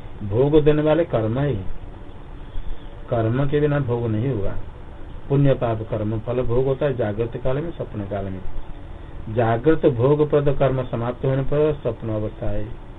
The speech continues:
स्वप्न भोग प्रद कर्म समाप्त हो गया, फिर सुषुप्ति अवस्था है। फिर जागृत भोग प्रद कर्म तैयारी हो गया फल देने के लिए, अर्थात स्वप्न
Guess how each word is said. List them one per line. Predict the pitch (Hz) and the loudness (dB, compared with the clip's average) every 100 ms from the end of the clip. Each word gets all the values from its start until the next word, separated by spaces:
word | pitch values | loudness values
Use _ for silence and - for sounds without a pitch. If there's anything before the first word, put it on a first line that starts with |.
| - - - - - | -14 -12 -12 -4 2
स्वप्न | 135 - 151 | 4 6 4
भोग | 135 139 139 | 4 2 2
प्रद | 143 139 143 | 2 2 2
कर्म | 135 139 139 | 2 4 2
समाप्त | 127 135 135 143 | 2 2 2 2
हो | 143 | 2
गया, | 160 170 113 - - - - | 4 4 4 0 -4 -10 -8
फिर | 117 | -4
सुषुप्ति | 113 120 107 117 | -4 -4 -2 0
अवस्था | 107 107 | 0 0
है। | 101 101 113 - - - - - - - | -2 -4 -8 -12 -16 -14 -12 -10 -2 2
फिर | 147 | 4
जागृत | 139 127 131 147 147 | 4 4 4 2 2
भोग | 120 135 131 | 2 2 4
प्रद | 139 135 135 | 2 2 0
कर्म | 135 135 139 143 - - - - - | 0 0 -2 -6 -10 -12 -4 -2 0
तैयारी | 147 156 139 | 4 6 6
हो | 135 | 6
गया | 139 | 2
फल | 127 143 131 | 2 2 2
देने | 131 131 | 2 2
के | 131 | 0
लिए, | 123 127 127 - - - - | 0 -2 -4 -10 -14 -14 -4
अर्थात | - 127 | 0 0
स्वप्न | 117 127 117 110 - 139 139 135 | 2 -2 -2 -6 -2 0 0 0